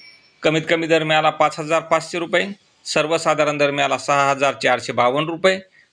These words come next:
तर जास्तीचा दर मिळाला सहा हजार पाचशे एकसष्ट रुपये. पुढील बाजार समिती चंद्रपूर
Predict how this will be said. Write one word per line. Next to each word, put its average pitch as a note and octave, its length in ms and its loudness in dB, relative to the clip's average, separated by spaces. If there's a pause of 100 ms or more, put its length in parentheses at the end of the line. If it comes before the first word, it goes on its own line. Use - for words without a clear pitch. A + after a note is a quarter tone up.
(160)
तर C#3 100 2
जास्तीचा C3+ 440 -4
दर D3+ 160 0
मिळाला E3 320 -2 (180)
सहा C#3+ 320 0
हजार C3+ 200 0
पाचशे C3+ 580 -2
एकसष्ट C#3 360 -2
रुपये. A2+ 300 -2 (640)
पुढील C#3 180 4
बाजार C3+ 300 2
समिती D#3 360 -4
चंद्रपूर D#3 580 0